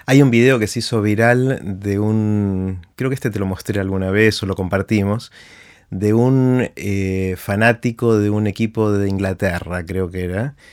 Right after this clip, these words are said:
Eh, él era ciego y, mm, el periodista le preguntaba, estaban afuera de la cancha, se veía que había mucha pasión por el, no me acuerdo de qué equipo era, y, y el periodista le pregunta,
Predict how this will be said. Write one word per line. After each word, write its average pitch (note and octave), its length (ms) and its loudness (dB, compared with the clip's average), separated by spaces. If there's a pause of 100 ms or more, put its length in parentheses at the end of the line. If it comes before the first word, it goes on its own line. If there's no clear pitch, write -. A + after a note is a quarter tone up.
(260)
Eh, F#2+ 400 -6
él A2+ 120 2
era G#2+ 180 2
ciego A2 600 2 (720)
y, G2 560 0
mm, F#2 440 -4 (300)
el F#2 340 -6
periodista G#2+ 560 0
le G#2 100 0
preguntaba, G2+ 1080 0
estaban A2+ 300 -2
afuera A2 320 0
de G2 60 2
la F2+ 100 -2
cancha, G#2 540 0
se G#2 100 -8
veía G#2+ 160 4
que G2+ 180 0
había G#2 220 0
mucha G#2+ 380 0
pasión G#2 540 0
por F2+ 140 -2
el, F2+ 220 -6 (400)
no A#2 80 0
me B2+ 80 4
acuerdo A2+ 220 4
de G2+ 80 4
qué G2 80 2
equipo F#2 340 0
era, F2 220 -8 (460)
y, G#2 240 -2
y G#2 200 0
el G2 140 0
periodista B2+ 400 2
le A#2 100 6
pregunta, A2 880 2